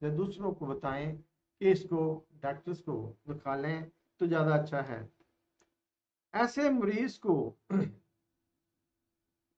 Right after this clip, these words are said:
जब कोई पढ़ने के लिए भी चीज दी जाती है,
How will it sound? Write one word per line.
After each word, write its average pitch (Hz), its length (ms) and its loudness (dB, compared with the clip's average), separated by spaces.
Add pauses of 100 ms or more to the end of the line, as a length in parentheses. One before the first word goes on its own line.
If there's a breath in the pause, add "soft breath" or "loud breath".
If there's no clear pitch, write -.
(520)
जब 226 240 4
कोई 254 120 0 (100)
पढ़ने 254 340 4
के 285 120 2
लिए 254 200 6
भी 240 120 2
चीज 214 280 -6
दी 196 140 0
जाती 185 380 4
है, 110 160 0